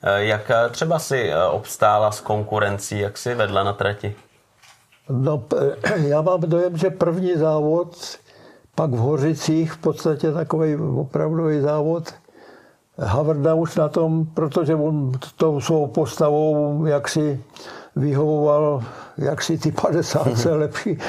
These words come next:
Speaker 2: ne-, než mých osmdesát kilo. <laughs> A, eh, takže, eh, v Hořicích byl druhej, hned první závod za ko-,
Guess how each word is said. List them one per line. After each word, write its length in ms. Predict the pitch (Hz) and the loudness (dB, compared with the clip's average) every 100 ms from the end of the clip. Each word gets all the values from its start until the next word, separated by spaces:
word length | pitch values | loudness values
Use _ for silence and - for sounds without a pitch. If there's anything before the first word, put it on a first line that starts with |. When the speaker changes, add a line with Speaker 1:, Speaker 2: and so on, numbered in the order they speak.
| - - | -6 -2
Speaker 2:
ne-, 200 | 160 110 - | -2 -2 -6
než 280 | 175 175 - | -2 -2 0
mých 300 | 175 170 127 | 0 2 2
osmdesát 760 | 156 151 170 151 147 175 143 104 | 0 0 0 0 0 2 2 0
kilo. 300 | 180 165 165 - - 170 - - 165 | 2 2 0 -4 -8 -6 -6 -4 -4
<laughs> 520 | - - - - - | -4 -14 -14 -12 -6
A, 200 | - 151 - - 110 - - - - - _ _ | -2 -2 -2 -2 -4 -8 -20 -20 -20 -20 _ _
eh, 280 | - 160 151 | -2 -2 -2
takže, 480 | - 170 139 135 165 | -2 -2 0 0 2
eh, 260 | 170 156 123 - _ _ _ _ - 151 160 160 147 160 - - | 2 -2 -4 -12 _ _ _ _ -4 -2 0 0 -2 -2 -4 -4
v 120 | 127 | -2
Hořicích 560 | 131 160 175 165 180 170 | 0 2 0 -2 0 0
byl 220 | 180 180 | 2 0
druhej, 680 | 123 135 170 160 151 143 165 | 0 0 2 2 2 2 0
hned 400 | 156 151 165 165 | 0 0 0 0
první 360 | 175 180 185 | 0 0 0
závod 580 | 165 156 147 151 170 165 - - - - | 2 4 4 4 0 -2 -10 -20 -20 -8
za 220 | - 127 156 | -2 0 0
ko-, 440 | - 170 156 160 | -2 0 2 0